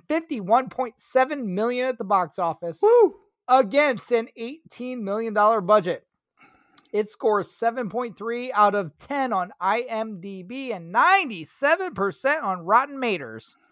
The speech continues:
Speaker 1: Wow.
Speaker 2: People love, love this movie.
Speaker 1: It is crazy.
Speaker 2: They just,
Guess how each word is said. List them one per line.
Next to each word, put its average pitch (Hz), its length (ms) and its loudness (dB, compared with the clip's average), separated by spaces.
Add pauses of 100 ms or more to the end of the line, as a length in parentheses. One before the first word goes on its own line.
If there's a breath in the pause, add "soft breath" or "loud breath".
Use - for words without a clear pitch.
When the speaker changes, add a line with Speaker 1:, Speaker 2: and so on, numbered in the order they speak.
(280)
Speaker 1:
Wow. 190 380 2 (420)
Speaker 2:
People 151 360 -8
love, 196 480 8 (600)
love 269 540 6
this 180 200 -6
movie. 131 360 -10 (280)
Speaker 1:
It 196 140 0
is 185 580 2 (180)
crazy. 202 440 2
Speaker 2:
They 180 60 -2
just, - 220 -10